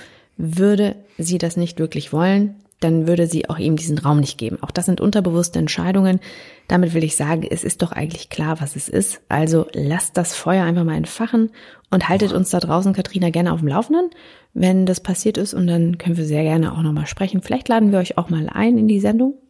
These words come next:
Speaker 1: Michael, das wäre
Speaker 2: Genau.
Speaker 1: vielleicht auch mal was.
Speaker 2: Genau. Vor allem am interessanten wird's dann, wenn wir euch einladen, wenn's nicht geklappt hat.
Speaker 1: Ja, genau, dann fragen
Speaker 2: Könnt ihr
Speaker 1: wir euch,
Speaker 2: mal,
Speaker 1: warum
Speaker 2: könnt
Speaker 1: und wie
Speaker 2: ihr ja
Speaker 1: ihr
Speaker 2: mal
Speaker 1: euch
Speaker 2: dann,
Speaker 1: fühlt.
Speaker 2: dann Marie zur Rede stellen.
Speaker 1: Genau.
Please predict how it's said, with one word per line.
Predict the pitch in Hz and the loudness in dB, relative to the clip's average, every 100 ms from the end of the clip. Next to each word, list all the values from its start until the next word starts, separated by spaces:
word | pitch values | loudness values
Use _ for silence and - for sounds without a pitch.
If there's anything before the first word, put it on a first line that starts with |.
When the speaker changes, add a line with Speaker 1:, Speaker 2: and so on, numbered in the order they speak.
| - | -6
Speaker 1:
Michael, | 208 202 190 | -4 0 0
das | 180 | 2
wäre | 175 | 2
Speaker 2:
Genau. | 170 | 2
Speaker 1:
vielleicht | 165 170 | 0 -2
auch | 180 | 0
mal | 185 | 0
was. | 190 196 - _ _ _ _ _ _ _ _ _ _ - | 0 -2 -8 _ _ _ _ _ _ _ _ _ _ -4
Speaker 2:
Genau. | 151 120 95 95 _ _ _ _ _ _ _ _ _ _ _ | 0 0 -2 -12 _ _ _ _ _ _ _ _ _ _ _
Vor | 117 | 0
allem | 120 127 | 0 0
am | - 127 | 0 0
interessanten | 131 120 131 143 | 0 0 0 0
wird's | 135 | -2
dann, | 143 123 107 - | -2 -4 -6 -8
wenn | 120 113 - 110 | -2 -2 -2 0
wir | 117 107 - - | 0 -2 -10 -10
euch | 110 104 | -8 -4
einladen, | 110 117 113 107 | 2 2 0 -4
wenn's | 104 113 | -8 -6
nicht | - | -8
geklappt | 110 101 - | -8 -12 -12
hat. | 107 - _ - _ - _ _ - - - | -14 -16 _ -20 _ -20 _ _ -16 -6 0
Speaker 1:
Ja, | 196 | 2
genau, | 170 - | 2 0
dann | 165 170 | 0 0
fragen | - 170 180 | 0 2 2
Speaker 2:
Könnt | |
ihr | |
Speaker 1:
wir | 180 165 | 2 2
euch, | |
Speaker 2:
mal, | - | 2
Speaker 1:
warum | 101 233 | 4 4
Speaker 2:
könnt | 214 | 4
Speaker 1:
und | 196 | 2
wie | |
Speaker 2:
ihr | 180 | 2
ja | |
Speaker 1:
ihr | 175 | 2
Speaker 2:
mal | |
Speaker 1:
euch | 101 | 0
Speaker 2:
dann, | 95 | 2
Speaker 1:
fühlt. | 170 165 | 2 0
Speaker 2:
dann | 98 - - | -8 -14 -10
Marie | - 98 101 | -8 -4 -4
zur | - 110 104 | -4 -6 -6
Rede | 107 123 | -6 -6
stellen. | - 117 104 98 92 - - - - | -6 -6 -6 -10 -12 -18 -20 -20 -4
Speaker 1:
Genau. | 170 156 | -2 0